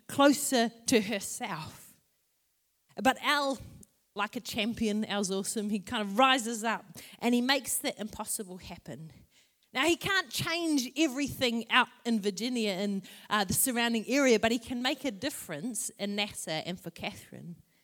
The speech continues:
A-, and I love that picture because actually it's like our God. There are times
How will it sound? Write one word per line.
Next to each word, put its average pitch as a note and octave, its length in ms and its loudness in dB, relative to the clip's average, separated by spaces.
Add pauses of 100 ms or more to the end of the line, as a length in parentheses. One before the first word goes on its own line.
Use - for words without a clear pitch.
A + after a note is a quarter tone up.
(680)
A-, A#3+ 160 -4
and D4 140 2
I D#4 100 2
love F4 540 0
that A#3+ 280 0
picture - 480 2 (1160)
because D#4 320 4
actually D4 800 2 (320)
it's - 340 2 (120)
like C#4 340 0
our A3+ 140 -8
God. A3+ 280 -2
There D#4+ 160 4
are D4+ 80 4
times D#4+ 760 -4